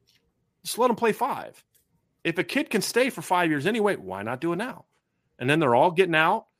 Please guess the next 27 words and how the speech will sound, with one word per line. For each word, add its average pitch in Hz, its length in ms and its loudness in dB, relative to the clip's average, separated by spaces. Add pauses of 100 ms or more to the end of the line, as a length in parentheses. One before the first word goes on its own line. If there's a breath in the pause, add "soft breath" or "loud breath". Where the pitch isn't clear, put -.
(260)
at 135 140 0
the 135 80 -2
end 147 80 2
of 180 60 2
their 185 80 2
freshman, 170 460 -4
you 147 100 0
know, - 80 -6 (160)
'cause 135 100 -2
then 226 180 4
after 185 240 0
their 151 120 2
fifth 165 260 -2
year 139 100 2
seasons, 147 440 -4
just 131 200 -6
like 139 140 -2
a 123 60 -10
fifth 143 220 -8
year 127 120 2
is 104 100 -4
now, 156 300 0
once 135 240 0
the 127 80 -10
season's 123 320 -4
over 160 220 0
with, 120 320 0